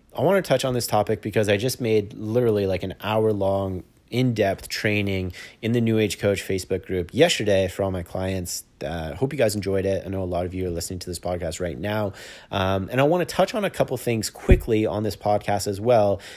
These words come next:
um, to go a little bit deeper and just really make sure you understand how things can be reframed a little bit, because most online coaches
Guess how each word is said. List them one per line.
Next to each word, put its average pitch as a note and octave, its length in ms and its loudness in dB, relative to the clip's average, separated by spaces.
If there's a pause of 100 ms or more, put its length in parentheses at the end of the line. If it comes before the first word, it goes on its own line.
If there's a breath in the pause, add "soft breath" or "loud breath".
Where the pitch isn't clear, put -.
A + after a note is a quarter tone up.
(160 loud breath)
um, G2+ 540 0
to - 120 -10
go G3 140 4
a G3+ 40 4
little F#3+ 200 2
bit D3 320 -2
deeper A#2+ 420 2
and A2+ 180 2
just B2+ 220 -4
really B2+ 200 0
make A#2+ 200 -2
sure A2+ 220 0
you G#2+ 180 0
understand G2+ 720 -2 (440 loud breath)
how D#3 240 4
things B2+ 360 -4
can A#2+ 140 -4
be A2+ 160 -2
reframed F#2+ 680 -4
a F#2+ 60 -2
little C#2 280 -6
bit, - 280 -10
because G#2+ 520 0 (840 loud breath)
most F3+ 480 0
online D#3 340 0
coaches G2 600 0